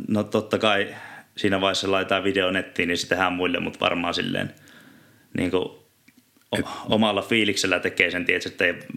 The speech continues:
Speaker 1: välttämättä paljon mieti, mitä muut kelaa.
Speaker 2: Just näin, just
Speaker 1: Niin se
Speaker 2: näin.
Speaker 1: on jotenkin musta siistiä. Ja tuntuu nykyään, nykyään muutenkin, että, että tosi monet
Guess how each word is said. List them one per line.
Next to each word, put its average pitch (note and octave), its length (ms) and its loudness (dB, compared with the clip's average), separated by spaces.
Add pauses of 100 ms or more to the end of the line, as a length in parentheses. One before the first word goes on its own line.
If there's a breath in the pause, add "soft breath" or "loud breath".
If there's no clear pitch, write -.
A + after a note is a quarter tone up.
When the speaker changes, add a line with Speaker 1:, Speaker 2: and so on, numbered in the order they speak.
(200)
Speaker 1:
välttämättä F2+ 400 -2
paljon F2 260 0
mieti, F#2+ 260 -2
mitä G2 260 -4
muut G2+ 240 -2
kelaa. - 420 -6 (200)
Speaker 2:
Just F#2 260 2
näin, E2 240 2 (240)
just F#2+ 120 2
Speaker 1:
Niin F#2+ 100 0
se G#2 60 4
Speaker 2:
näin. G2 120 2
Speaker 1:
on F#2+ 80 0
jotenkin F#2 360 0
musta - 220 -6
siistiä. G2 460 0
Ja - 60 -2
tuntuu G#2 400 0
nykyään, G#2 480 0 (220)
nykyään A#2 400 2
muutenkin, A#2 480 2
että, A2+ 220 -2 (920 loud breath)
että B2 180 2
tosi C#3+ 320 2
monet D3 560 0